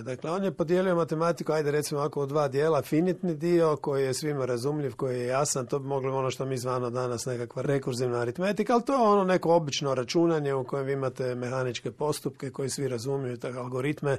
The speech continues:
i to je sve jasno. I onda imamo ovaj transfinitni dio koji ima ove problematične dijelove, negdje počne govoriti o beskonačnim skupovima, dokazima egzistencije koji nisu konstruktivni i tako dalje, ne?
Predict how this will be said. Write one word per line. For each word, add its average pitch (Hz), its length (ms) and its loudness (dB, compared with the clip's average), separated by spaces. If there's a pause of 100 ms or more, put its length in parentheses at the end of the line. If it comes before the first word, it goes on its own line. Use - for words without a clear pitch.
(180)
i 151 60 -4
to 143 140 -2
je 131 60 2
sve 143 220 0
jasno. 208 460 2
I 208 40 2
onda 196 180 4
imamo 190 240 4
ovaj 175 160 6
transfinitni 196 760 4
dio 196 360 4 (160)
koji 185 320 8
ima 185 160 10
ove 165 200 8
problematične 139 1120 2
dijelove, 117 480 0
negdje 120 280 -2
počne 131 320 -4
govoriti 123 260 -2
o 123 40 -2
beskonačnim 117 560 -6
skupovima, 131 680 -2
dokazima 123 600 -2
egzistencije 120 760 -2
koji 120 220 -4
nisu 120 260 -4
konstruktivni 131 720 -4
i 127 40 -4
tako 123 280 -6
dalje, 113 260 -8
ne? 131 140 -8